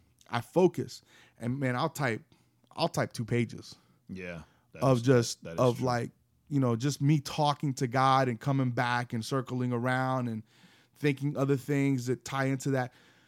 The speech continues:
Speaker 1: So those are just really simple things to help us kind of take those steps to do what? To renew our
Speaker 2: To
Speaker 1: minds.
Speaker 2: renew our minds.
Speaker 1: Because you got, like Jay said, you have to read the word. You have to pray the word.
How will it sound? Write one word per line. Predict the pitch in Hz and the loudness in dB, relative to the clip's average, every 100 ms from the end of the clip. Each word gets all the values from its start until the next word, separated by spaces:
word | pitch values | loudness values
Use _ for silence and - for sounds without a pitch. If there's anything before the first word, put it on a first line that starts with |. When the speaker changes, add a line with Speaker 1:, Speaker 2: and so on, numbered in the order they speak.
| _ _ _ _ _ _ | _ _ _ _ _ _
Speaker 1:
So | 226 | 8
those | 262 277 | 10 10
are | 277 | 6
just | 220 | 6
really | 240 214 | 8 8
simple | - 185 185 | 8 4 2
things | 190 180 156 - | 2 2 0 0
to | 151 | -2
help | 135 165 151 147 | 2 2 0 -2
us | 135 - | -6 -6
kind | 156 139 | -6 -6
of | 127 | -6
take | - 139 131 | -4 -4 -2
those | 123 - | -4 -4
steps | - 147 127 - - | -6 -4 -4 -6 -10
to | 135 | -6
do | 127 143 | -2 2
what? | 175 190 - _ _ - | 2 2 -2 _ _ -6
To | 139 | 0
renew | 135 131 123 | 0 0 0
our | 117 | -2
Speaker 2:
To | 110 | -4
Speaker 1:
minds. | 107 104 | -6 -10
Speaker 2:
renew | 110 | -12
our | 104 | -12
minds. | 98 92 | -14 -8
Speaker 1:
Because | 147 151 | -2 -2
you | 147 | 0
got, | 165 170 147 | 2 2 2
like | 147 | -4
Jay | 117 147 139 | 0 0 0
said, | - 123 107 | -2 -6 -6
you | 120 | -10
have | - 143 151 - | -6 -4 -4 -4
to | |
read | 170 175 | -6 -2
the | 175 | -2
word. | 156 123 117 117 120 | -2 -2 -6 -10 -10
You | 110 | -10
have | - 147 208 | -2 0 0
to | 165 | -6
pray | - 123 | -4 -4
the | 113 | -4
word. | 104 104 104 | -6 -6 -6